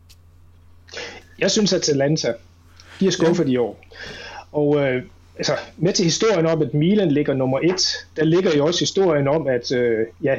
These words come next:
Speaker 1: Juventus lever ikke op til forventningerne, men det gør Atalanta heller ikke. De kunne godt have været, øh, øh, top fire hold også, øh, hvis vi kigger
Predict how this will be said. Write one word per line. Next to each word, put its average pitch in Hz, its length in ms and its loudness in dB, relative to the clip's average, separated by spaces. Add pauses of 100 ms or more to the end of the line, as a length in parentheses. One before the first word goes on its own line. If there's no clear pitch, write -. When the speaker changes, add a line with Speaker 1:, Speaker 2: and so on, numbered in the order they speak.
Speaker 1:
Juventus 156 680 0
lever 135 200 2
ikke 175 140 2
op 165 100 -2
til 156 100 -2
forventningerne, 147 540 0
men 147 160 -2
det 175 120 2
gør 175 100 2
Atalanta 143 540 0
heller 120 240 -2
ikke. - 260 -16 (760)
De 190 280 2
kunne 175 160 0
godt 170 220 0
have 143 140 0
været, 131 300 0
øh, 120 460 0 (320)
øh, 131 180 -8
top 123 220 -4
fire 165 280 0
hold 127 240 0
også, 123 360 0
øh, 113 380 0 (300)
hvis 147 340 -2
vi 139 60 0
kigger 147 280 0